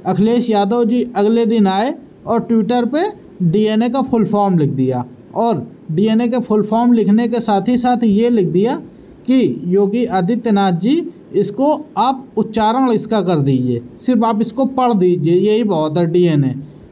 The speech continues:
अब ये तो अखिलेश यादव जी ने बोला, साथ ही साथ एक सलाह भी दे दी योगी आदित्यनाथ जी को।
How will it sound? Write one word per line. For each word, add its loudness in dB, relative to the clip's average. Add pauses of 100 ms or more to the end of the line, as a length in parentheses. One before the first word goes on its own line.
(280)
अब -2 (220)
ये 4
तो -2
अखिलेश 2
यादव 0
जी 2
ने 4
बोला, 0
साथ 0
ही 2
साथ 0
एक -2
सलाह 0
भी 0
दे 2
दी -2 (280)
योगी 2
आदित्यनाथ 0
जी 2
को। -2